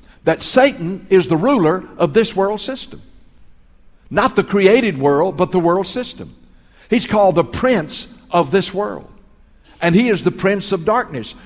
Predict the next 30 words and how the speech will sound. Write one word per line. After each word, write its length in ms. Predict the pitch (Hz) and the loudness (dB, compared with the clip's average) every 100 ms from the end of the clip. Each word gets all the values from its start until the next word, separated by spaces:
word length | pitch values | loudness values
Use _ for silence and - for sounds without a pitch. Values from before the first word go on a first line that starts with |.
| - | -6
So 100 | 220 | 0
every 240 | 220 214 | 2 2
day 220 | 190 240 | 2 2
I 160 | 180 196 | 2 2
get 180 | 170 190 | 2 2
up 180 | 190 - | 2 0
in 120 | 170 | -2
a 40 | |
world 280 | 165 190 185 | 0 0 -2
system 480 | - 247 - 165 139 - - | -4 -6 -2 -4 -6 -10 -4
and 140 | 165 | 0
I'm 260 | 214 190 123 | 2 0 2
battling 500 | 220 196 143 135 135 - | 2 2 0 -2 -6 -8
that 220 | - 202 190 | 0 0 0
world 240 | 190 190 | -2 -2
system 520 | - 202 - - 110 - - | 0 -2 -2 -8 -8 -10 -4
of 160 | 151 131 | -2 0
which 160 | 170 | -2
Satan 560 | - 214 196 147 135 - | -2 -2 -2 -6 -12 -6
is 200 | 156 151 | -4 -2
the 80 | 147 | 0
ruler 400 | 160 170 139 143 - | 4 4 2 -4 -4
and 140 | 156 | -4
the 60 | 147 | -2
prince. 260 | 190 156 - | -2 -4 -4
And 100 | 185 | -4
I'll 120 | 208 214 | -2 -2
talk 320 | - - - | -6 -8 -6
to 100 | 160 | -6
you 160 | 107 | -6